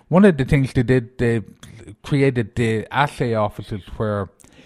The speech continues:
if you were in a particular region or a particular county or whatever, you know, and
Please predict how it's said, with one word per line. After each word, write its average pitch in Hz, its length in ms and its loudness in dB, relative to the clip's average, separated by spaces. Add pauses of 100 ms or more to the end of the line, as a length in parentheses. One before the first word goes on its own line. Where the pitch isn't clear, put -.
(180)
if - 220 -6
you 127 100 2
were 120 160 2
in 120 120 2
a 113 40 0
particular 123 480 -2
region 117 520 -2
or 98 420 -4
a 95 80 -10
particular 117 460 -6
county 110 500 -4
or 95 100 -4
whatever, 101 640 -2 (640)
you 120 120 2
know, 107 140 2
and 98 260 -4